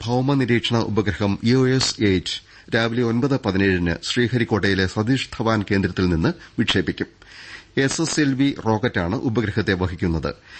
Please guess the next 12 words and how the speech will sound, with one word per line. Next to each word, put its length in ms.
എസ് 180
എസ് 140
എൽ 100
വിയുടെ 360
മൂന്നാം 440
പരീക്ഷണ 480
വിക്ഷേപണമാണിത്. 800
പ്രശസ്ത 460
മിസൈൽ 400
ശാസ്ത്രജ്ഞൻ 680
ഡോക്ടർ 380
രാംനരൻ 600